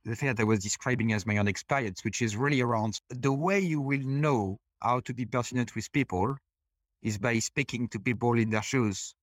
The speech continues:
and understand what their issues are. Okay? And I think now,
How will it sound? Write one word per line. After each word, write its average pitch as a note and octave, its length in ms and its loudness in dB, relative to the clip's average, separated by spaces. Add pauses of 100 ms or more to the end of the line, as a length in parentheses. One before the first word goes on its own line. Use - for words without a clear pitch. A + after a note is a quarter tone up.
(160)
and A#2 100 0
understand A#2 340 0
what A2 120 2
their G#2+ 100 4
issues G#2+ 240 2
are. F2 160 0 (640)
Okay? A#2 280 -2 (480)
And A2+ 100 0
I C3+ 80 0
think D3+ 340 -2
now, C#3 460 0